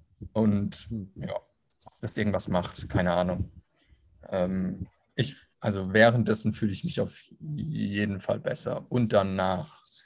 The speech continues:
Speaker 1: Und wir sind dann, als wir dann nochmal zurück sind,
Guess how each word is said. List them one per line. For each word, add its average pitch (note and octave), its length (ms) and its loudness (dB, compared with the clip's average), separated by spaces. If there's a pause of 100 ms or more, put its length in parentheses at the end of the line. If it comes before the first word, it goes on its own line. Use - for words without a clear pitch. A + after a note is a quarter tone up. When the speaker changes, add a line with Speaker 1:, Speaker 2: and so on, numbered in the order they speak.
(460)
Speaker 1:
Und G#2+ 340 0
wir A2 100 0
sind A2+ 140 2
dann, G#2 300 2 (200)
als A2 160 -4
wir A2+ 60 -2
dann G#2+ 160 6
nochmal A2+ 320 6
zurück A2+ 320 0
sind, A2 500 2